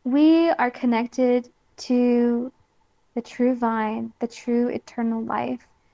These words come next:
So we have this peace, which, like, even in your story, like, throughout the last couple years, which has been so hard for you, like,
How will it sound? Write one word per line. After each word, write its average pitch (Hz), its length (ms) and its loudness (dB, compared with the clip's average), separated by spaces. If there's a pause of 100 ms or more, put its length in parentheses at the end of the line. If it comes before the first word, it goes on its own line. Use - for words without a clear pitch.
(180)
So 262 140 0
we 262 140 4
have 277 260 2
this 226 240 -4
peace, 233 540 -10
which, 240 260 -6
like, 233 240 -4 (200)
even 330 260 0
in 269 140 0
your 233 100 -4
story, 233 540 -6
like, - 280 -6 (960)
throughout 247 260 2
the 247 60 -4
last 240 540 -2
couple 247 300 -2
years, 240 360 2
which 240 140 -4
has 233 140 -6
been 233 220 -2
so 247 260 -4
hard 240 300 0
for - 140 -6
you, 233 400 -2 (1800)
like, 240 360 2